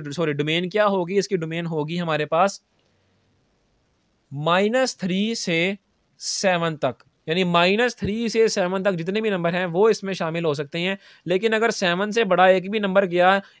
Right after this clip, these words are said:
या माइनस थ्री से छोटा एक भी नंबर गया, तो माइनस थ्री से छोटा करके देखें, अगर मैं यहाँ पे माइनस फ़ोर अप्लाई करवाऊँ तो under root minus one आंसर आएगा, वो भी हमारे पास कॉम्प्लेक्स नंबर होगा। इसलिए मैंने कहा है कि इसकी जो डोमेन होगी हमारे पास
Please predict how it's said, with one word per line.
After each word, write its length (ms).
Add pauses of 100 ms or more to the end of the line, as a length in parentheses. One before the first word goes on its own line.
या 160
माइनस 420
थ्री 160
से 80
छोटा 260
एक 160
भी 80
नंबर 220
गया, 300 (280)
तो 60
माइनस 340
थ्री 120
से 60
छोटा 200
करके 200
देखें, 300 (260)
अगर 180
मैं 100
यहाँ 180
पे 80
माइनस 320
फ़ोर 180
अप्लाई 240
करवाऊँ 300 (300)
तो 120
under 140
root 240
minus 340
one 160
आंसर 280
आएगा, 300 (340)
वो 100
भी 120
हमारे 220
पास 180
कॉम्प्लेक्स 320
नंबर 180
होगा। 260 (280)
इसलिए 300
मैंने 200
कहा 140
है 160
कि 80
इसकी 180
जो 100
डोमेन 280
होगी 240
हमारे 240
पास 320